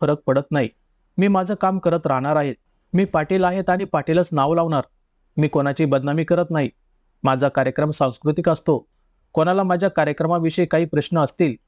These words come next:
तर त्यांनी माझ्या कार्यक्रमाला यावं आणि संपूर्ण कार्यक्रम पाहावा,"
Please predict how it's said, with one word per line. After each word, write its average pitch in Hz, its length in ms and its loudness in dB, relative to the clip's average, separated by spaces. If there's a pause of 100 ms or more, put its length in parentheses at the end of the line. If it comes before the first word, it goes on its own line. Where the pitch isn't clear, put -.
(300)
तर 190 100 2
त्यांनी 202 300 0
माझ्या 170 300 0
कार्यक्रमाला 156 600 0
यावं 147 420 0
आणि 143 160 -2
संपूर्ण 156 440 -2
कार्यक्रम 143 440 0
पाहावा," 151 380 0